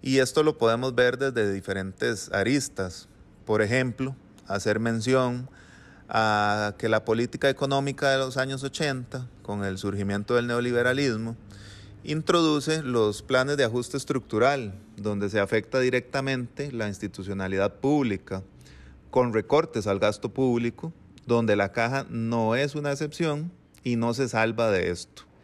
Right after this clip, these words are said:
Hay algunos historiadores que atribuyen cierto deterioro de los servicios de atención, de la estructura organizativa administrativa de la Caja,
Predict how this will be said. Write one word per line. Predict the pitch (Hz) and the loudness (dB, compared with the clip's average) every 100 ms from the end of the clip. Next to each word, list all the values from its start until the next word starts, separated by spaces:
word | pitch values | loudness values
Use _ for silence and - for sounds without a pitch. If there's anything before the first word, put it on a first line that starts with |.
| - _ - | -20 _ -2
Hay | 160 180 | 2 4
algunos | 160 170 170 | 2 -2 -2
historiadores | 165 - 160 165 156 151 147 139 | -4 0 4 6 6 6 2 0
que | 123 | -2
atribuyen | 117 113 110 120 120 135 139 113 104 101 104 - | -2 -2 2 2 2 0 -2 -2 -6 -8 -14 -6
cierto | - 143 - 160 | 0 2 4 2
deterioro | 156 110 110 123 147 139 | 4 2 4 4 4 2
de | 104 | 0
los | 104 | -2
servicios | 101 98 107 131 | -4 -4 -4 -2
de | 135 | -4
atención, | - 101 92 110 113 120 120 117 113 | -4 -8 -2 0 0 0 -2 -6 -6
de | 104 | -2
la | 101 | -2
estructura | - 90 - 107 | -4 -8 0 2
organizativa | 120 120 110 98 98 - 107 | 4 2 -2 -2 -6 0 0
administrativa | 120 117 98 98 95 - 107 | 2 -2 -4 -6 -6 0 2
de | 117 | 4
la | 101 - | 0 -2
Caja, | 107 110 113 113 | 0 0 -2 -6